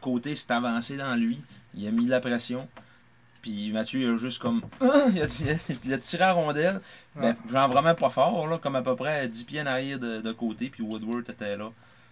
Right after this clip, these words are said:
Speaker 1: Côté, il a juste fait le tour de Mathieu, il s'est en allé en arrière de lui, puis Woodward, il a envoyé ça, bang.
Speaker 2: Mais il a connu
Speaker 1: Échappé.
Speaker 2: toute une game,
Speaker 1: Ah
Speaker 2: ça,
Speaker 1: ouais,
Speaker 2: il a
Speaker 1: ouais,
Speaker 2: côté, il
Speaker 1: côté, là, hein, il
Speaker 2: il
Speaker 1: était
Speaker 2: joue
Speaker 1: sur la
Speaker 2: sur,
Speaker 1: coche,
Speaker 2: il
Speaker 1: là.
Speaker 2: joue sur Chris de gros hockey.
Speaker 1: Cinq matchs, euh, pas cinq matchs, cinq points dans ce
Speaker 2: Cinq
Speaker 1: match-là,
Speaker 2: matchs,
Speaker 1: au
Speaker 2: oui.
Speaker 1: final.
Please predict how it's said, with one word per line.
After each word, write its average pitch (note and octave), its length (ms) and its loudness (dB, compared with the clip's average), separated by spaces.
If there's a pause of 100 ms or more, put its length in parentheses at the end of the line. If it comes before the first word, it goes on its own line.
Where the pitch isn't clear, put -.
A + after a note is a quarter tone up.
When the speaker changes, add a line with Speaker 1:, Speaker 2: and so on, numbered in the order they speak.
(240)
Speaker 1:
Côté, A#2+ 280 -2
il A#2+ 100 4
a - 20 4
juste A#2+ 200 -2
fait B2 140 -4
le B2 120 0
tour C3 200 -4
de B2 80 0
Mathieu, A#2+ 340 0
il C3 60 -8
s'est - 120 -8
en A2+ 60 -2
allé A2+ 140 -2
en A#2 120 2
arrière A#2 240 -2
de A2+ 80 -2
lui, G#2+ 280 -6
puis G2+ 180 -14
Woodward, G#2 480 -8
il A2 60 -6
a G#2 60 -4
envoyé G2+ 260 -6
ça, G#2 200 -8
bang. G2+ 340 -6 (340)
Speaker 2:
Mais D3 100 -8
il - 40 -4
a C#3+ 40 -6
connu D#3+ 160 -4
Speaker 1:
Échappé. G3+ 180 -6
Speaker 2:
toute G#3+ 100 -2
une F3+ 80 -2
game, E3+ 360 -6
Speaker 1:
Ah A2 160 4
Speaker 2:
ça, G#2+ 80 4
Speaker 1:
ouais, A#2 140 2
Speaker 2:
il A2 40 2
a G#2 120 0
Speaker 1:
ouais, A2 140 -2
Speaker 2:
côté, F#2 140 -10 (280)
il G2+ 60 -6
Speaker 1:
côté, B2+ 320 -2
là, A#2 60 2
hein, G2+ 340 0 (160)
il - 40 2
Speaker 2:
il - 40 0
Speaker 1:
était A2+ 100 -6
Speaker 2:
joue G#2+ 60 -6
Speaker 1:
sur B2 140 -4
la G#2+ 80 0
Speaker 2:
sur, G#2 60 -12
Speaker 1:
coche, - 200 -10
Speaker 2:
il B2+ 60 -14
Speaker 1:
là. B2 40 -10
Speaker 2:
joue C3 120 -12
sur - 140 8
Chris - 100 -2 (160)
de B2+ 240 -8
gros C3 240 -8
hockey. - 260 -14
Speaker 1:
Cinq C#3 300 -6
matchs, C#3+ 260 0
euh, G2+ 160 -4
pas A2+ 120 -8
cinq - 220 -8
matchs, - 280 -10
cinq C#3+ 320 -8
points C#3 180 -4
dans D3 160 -4
ce - 140 -4
Speaker 2:
Cinq A3+ 120 6
Speaker 1:
match-là, F#3+ 120 0
Speaker 2:
matchs, D#3 120 -4
Speaker 1:
au B2+ 40 -8
Speaker 2:
oui. F#3 100 -8
Speaker 1:
final. - 180 -8